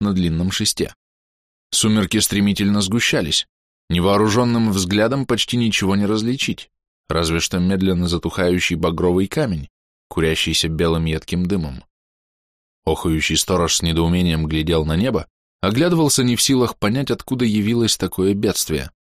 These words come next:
Хорошо за околицей упало, по домам не угодило. Пока старый сторож бегал по полю, подоспели остальные мужики, на всякий случай вооружившиеся дубьём и вилами.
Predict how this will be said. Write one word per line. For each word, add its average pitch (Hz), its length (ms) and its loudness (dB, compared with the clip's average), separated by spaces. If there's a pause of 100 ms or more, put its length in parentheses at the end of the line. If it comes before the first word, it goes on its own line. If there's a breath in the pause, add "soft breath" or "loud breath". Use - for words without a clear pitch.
(600)
Хорошо 175 420 2
за 180 180 2
околицей 131 520 2
упало, 87 380 0
по 82 120 -8
домам 92 340 2
не 98 100 2
угодило. 95 580 0 (680)
Пока 80 260 0
старый 87 320 2
сторож 87 360 0
бегал 82 340 0
по 85 160 -4
полю, 156 320 -2 (380)
подоспели 208 460 2
остальные 139 500 2
мужики, 120 360 0
на 160 120 2
всякий 110 360 0
случай 123 360 0
вооружившиеся 98 800 2
дубьём 87 460 0
и 120 60 0
вилами. 101 440 -2